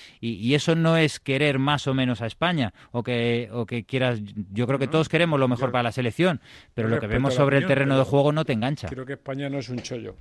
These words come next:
Speaker 2: es todo lo contrario. España en un partido contra una selección de nivel,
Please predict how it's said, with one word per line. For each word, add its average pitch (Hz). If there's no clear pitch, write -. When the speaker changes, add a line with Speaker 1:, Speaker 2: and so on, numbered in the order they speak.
Speaker 2:
es 113
todo 127
lo 117
contrario. 104
España 127
en 127
un 127
partido 127
contra 123
una 123
selección 123
de 123
nivel, 135